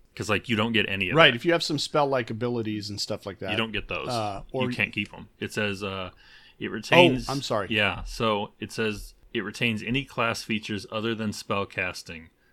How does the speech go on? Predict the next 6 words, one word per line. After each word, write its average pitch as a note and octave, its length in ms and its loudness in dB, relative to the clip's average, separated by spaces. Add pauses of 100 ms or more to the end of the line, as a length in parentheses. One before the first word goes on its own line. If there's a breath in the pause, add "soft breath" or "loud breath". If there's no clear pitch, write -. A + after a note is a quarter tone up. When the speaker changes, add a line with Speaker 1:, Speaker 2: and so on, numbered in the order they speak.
(140)
Speaker 1:
that G2 200 -2
aren't G#2 360 -2
extraordinary, G#2+ 880 -2
supernatural, G2+ 800 -4
or F2 180 -6
spell-like." - 800 -8